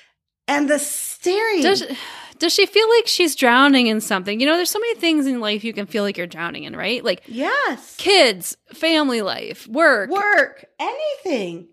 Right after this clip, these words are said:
Speaker 2: Y-,
Speaker 1: right?
Speaker 2: your, um, emotional and mental well-being. Does she just feel like she's at that point, I wonder, where she's just like, "I'm feeling overwhelmed and consumed by life."
Speaker 1: Everything.
Speaker 2: Everything.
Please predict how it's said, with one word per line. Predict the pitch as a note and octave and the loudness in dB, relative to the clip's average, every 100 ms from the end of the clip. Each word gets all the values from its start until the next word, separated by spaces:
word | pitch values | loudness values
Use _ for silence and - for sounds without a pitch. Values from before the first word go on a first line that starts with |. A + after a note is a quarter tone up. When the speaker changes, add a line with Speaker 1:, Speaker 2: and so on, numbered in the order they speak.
| _ _ | _ _
Speaker 2:
Y-, | A#3+ A#3 | -6 -4
Speaker 1:
right? | C#4 | 0
Speaker 2:
your, | G4+ D#4 C#4+ - | 2 2 0 0
um, | C#4 C4 _ | 0 0 _
emotional | G#3+ E3 A#3+ C4+ C4 D4+ C#4 D4+ D4 C4+ | -12 -6 0 2 2 0 0 0 0 2
and | A#3 A3+ A3 | 0 -2 0
mental | A#3 B3 C#4+ C4 | 0 0 0 2
well-being. | A3+ G#3+ A#3 A#3 G#3 | 2 2 0 0 0
Does | A3 A#3 | -2 -4
she | - D4+ | -2 0
just | E4 - | 0 -2
feel | D4+ D4 | -2 2
like | B3 | 0
she's | A#3+ C4 A3+ - | 0 -4 -4 -4
at | G#3+ C4 | -2 0
that | C#4 C4 | 0 0
point, | - B3 A#3+ G#3+ G3 - _ _ _ _ _ | -2 -2 0 0 -2 -10 _ _ _ _ _
I | G#3 G#3 | -4 0
wonder, | A#3+ D#4+ D4 A#3 | 2 4 4 2
where | G#3+ G3+ | 2 0
she's | A#3+ G#3 | -4 -4
just | G#3 - | -4 -4
like, | G#3+ F3+ E3 - - _ _ _ _ _ _ _ _ _ _ _ _ - | -4 -4 -6 -10 -20 _ _ _ _ _ _ _ _ _ _ _ _ -6
"I'm | G#3 A3 | -4 -2
feeling | - B3 B3 B3 B3 B3 _ _ _ _ _ | 0 2 2 0 0 -4 _ _ _ _ _
overwhelmed | A#3 B3+ D4 E4+ D4+ B3 B3 A#3+ | 4 4 4 2 4 4 2 2
and | A3 | -2
consumed | G#3+ G#3 - A#3 A3+ A3 F#3+ | -2 -4 -2 0 0 -2 0
by | F#3+ F3 F3 F3+ E3+ G3 _ _ _ _ | 0 0 -2 -4 -6 -10 _ _ _ _
life." | C#3 D3+ - | -12 -12 -8
Speaker 1:
Everything. | F#3+ F3+ D3 F3 E3 C#3+ C#3 C3+ C3 - | -4 -4 -4 -10 -10 -10 -14 -14 -16 -2
Speaker 2:
Everything. | A#3+ A3 G#3 - - - | 2 2 0 -10 -14 -20